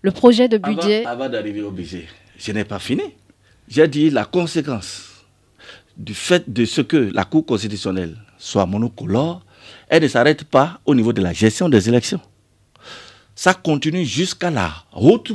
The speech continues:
Speaker 2: Cour de justice, justement. La Haute Cour de justice est constituée de tous les membres de la Cour constitutionnelle,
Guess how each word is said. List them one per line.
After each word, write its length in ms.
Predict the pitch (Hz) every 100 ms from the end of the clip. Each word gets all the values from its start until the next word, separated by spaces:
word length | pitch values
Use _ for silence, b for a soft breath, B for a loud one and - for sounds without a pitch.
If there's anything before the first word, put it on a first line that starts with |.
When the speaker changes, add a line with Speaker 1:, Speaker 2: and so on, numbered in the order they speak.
| -
Speaker 2:
Cour 240 | 247 254 160
de 100 | 95
justice, 680 | 101 117 - 277 - - -
justement. 380 | 92 - 90 85 _ _ _ _ _ -
La 180 | 120 110
Haute 200 | 233 -
Cour 160 | 254
de 100 | 170
justice 420 | 123 139 180 175 -
est 140 | 175
constituée 420 | 156 131 139 170
de 160 | 143 120 - -
tous 180 | 254 233
les 220 | 135 98
membres 460 | 107 120 104 90 - _ _ _ _ _
de 60 | 104
la 120 | 101
Cour 200 | 151 151
constitutionnelle, 680 | 113 101 101 95 104 127